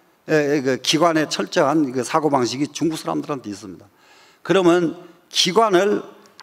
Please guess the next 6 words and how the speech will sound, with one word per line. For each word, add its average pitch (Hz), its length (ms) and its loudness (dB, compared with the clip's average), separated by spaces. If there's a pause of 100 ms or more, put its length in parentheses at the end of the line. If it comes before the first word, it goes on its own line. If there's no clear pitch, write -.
(220)
온 262 600 4
힘을 202 280 4
다해서 165 600 0
기관을 156 600 0
움직인다. 139 560 2
이것이 127 560 0